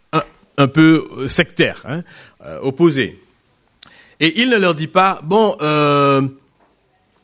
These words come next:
écoutez, on va essayer de trouver le moyen, il faut essayer de vous entendre, il faut, il faut parler ensemble, et cetera. » Il, il dit pas ça. Qu'est-ce qu'il dit ici ? Il dit, « Dieu a,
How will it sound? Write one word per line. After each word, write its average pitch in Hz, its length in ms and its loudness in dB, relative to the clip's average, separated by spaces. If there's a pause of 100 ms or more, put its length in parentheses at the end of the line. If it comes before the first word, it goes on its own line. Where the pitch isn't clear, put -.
(120)
écoutez, 117 500 -2
on 113 120 -8
va 143 100 2
essayer 156 380 0
de 131 80 -2
trouver 139 520 0
le 123 80 -4
moyen, 110 220 -6
il 113 80 -4
faut 156 220 2
essayer 151 240 2
de 131 80 2
vous 120 240 0
entendre, 147 560 -2
il 117 80 -6
faut, 127 560 0
il 113 80 -4
faut 123 180 -2
parler 131 380 0
ensemble, 139 560 0
et 110 60 -6
cetera. » 123 600 -2 (500)
Il, 196 280 -2
il 233 40 4
dit 240 120 4
pas 226 160 2
ça. 123 420 0 (220)
Qu'est-ce 240 200 -2
qu'il 147 200 2
dit 120 160 2
ici ? 95 400 -8 (880)
Il 185 220 -2
dit, « 214 400 0 (100)
Dieu 180 460 -2
a, 156 320 -2